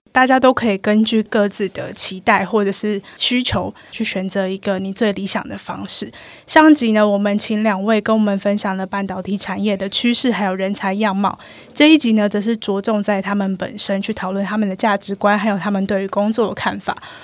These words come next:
我觉得真的都有很多收获，谢谢 Edward 和 Ricky 的分享。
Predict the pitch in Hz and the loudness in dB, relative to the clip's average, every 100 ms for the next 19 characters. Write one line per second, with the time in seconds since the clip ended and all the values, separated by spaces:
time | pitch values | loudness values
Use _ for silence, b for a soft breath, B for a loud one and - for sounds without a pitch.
0 | B - 214 233 254 247 254 240 214 208 | B -4 0 2 2 2 2 2 2 2
1 | 208 196 190 185 - 196 185 - 185 B | 0 -4 -6 -4 -2 -2 0 -2 -2 B
2 | B B - 285 - 208 220 220 202 190 | B B -2 0 2 2 2 2 0 0
3 | 240 214 202 208 208 202 190 202 202 214 | 0 0 0 -2 -2 -4 0 2 2 0
4 | - - | -2 -4